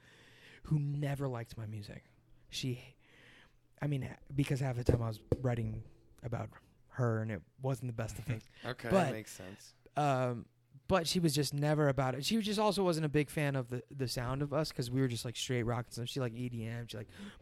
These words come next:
Speaker 1: you know, more other
Speaker 2: Mm.
Speaker 1: stuff and everything. But I played her a couple songs when she visited this one week, and I was like, "I have an idea." And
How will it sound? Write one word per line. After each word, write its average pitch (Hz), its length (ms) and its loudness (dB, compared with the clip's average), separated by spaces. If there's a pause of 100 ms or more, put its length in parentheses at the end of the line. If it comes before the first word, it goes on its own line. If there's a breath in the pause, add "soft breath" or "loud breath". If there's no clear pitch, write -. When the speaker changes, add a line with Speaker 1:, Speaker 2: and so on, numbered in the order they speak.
Speaker 1:
you 120 120 0
know, 110 80 0
more 113 220 -2
other 107 120 -4
Speaker 2:
Mm. - 20 -4
Speaker 1:
stuff 117 240 -4
and 117 80 -2
everything. 120 360 -2 (360 loud breath)
But 139 100 2
I 156 60 4
played 196 260 2
her 196 80 4
a 196 60 2
couple 170 260 0
songs 127 540 -2 (840)
when 139 140 0
she 135 120 -2
visited 123 560 -2
this 117 200 -4
one 117 200 0
week, 110 220 -2 (460 soft breath)
and 131 100 -6
I - 20 0
was 135 60 -4
like, 127 120 -6
"I 135 40 -6
have 151 80 -4
an 170 60 -2
idea." 131 400 -4 (1300 loud breath)
And 151 260 -2